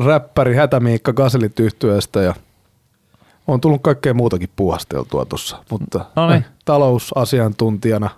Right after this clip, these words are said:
Speaker 1: viime aikoina muun muassa tässä
Speaker 2: Missä?
Speaker 1: ollut tota, tota, täällä podcastien puolella ollut jakamassa tietämystäni.
Speaker 2: <laughs> Mut siis sähän on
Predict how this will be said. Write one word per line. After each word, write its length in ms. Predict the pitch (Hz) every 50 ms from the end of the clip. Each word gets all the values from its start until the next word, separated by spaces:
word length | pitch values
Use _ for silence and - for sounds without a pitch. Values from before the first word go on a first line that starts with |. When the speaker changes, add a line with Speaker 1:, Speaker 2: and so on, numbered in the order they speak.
| _ -
Speaker 1:
viime 280 | - 117 110 104 104 104
aikoina 420 | 101 98 98 - - 104 101 98
muun 240 | 95 98 98 98 95
muassa 320 | 95 95 95 90 - - -
tässä 220 | - - 143 165
Speaker 2:
Missä? 320 | 160 - - - - 82 78 - - - - - - - _ -
Speaker 1:
ollut 340 | 117 107 104 104 - _
tota, 240 | - 98 90 - 98 87 - - - _ -
tota, 280 | 110 104 92 - 98
täällä 340 | - - 104 101 98 98 101 - - - _ _ _ _
podcastien 640 | 156 143 131 - - 135 123 - - 143 123 117 117
puolella 420 | - 131 123 117 117 113 113 113 113
ollut 260 | 113 113 110 107 - -
jakamassa 500 | 143 127 - 143 123 113 110 - - 127
tietämystäni. 760 | - 151 131 120 110 117 113 117 113 - - - 117 110 107 -
Speaker 2:
<laughs> 1400 | - 131 - - - 117 - - - 123 - - - - - - - - - - - _ - - - _ _ - -
Mut 180 | 123 123 120 -
siis 180 | 135 123 -
sähän 220 | - 156 156 160 151
on 100 | 147